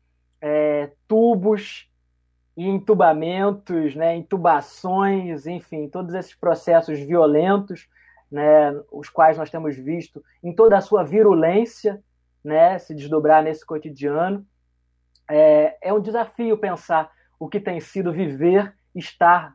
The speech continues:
nesse, nesse país, nesse território hoje, né? É,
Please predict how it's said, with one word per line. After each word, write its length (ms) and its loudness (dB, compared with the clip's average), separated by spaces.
nesse, 300 -8
nesse 240 -6
país, 320 0
nesse 180 -8
território 640 0
hoje, 260 -6
né? 260 -6
É, 760 -4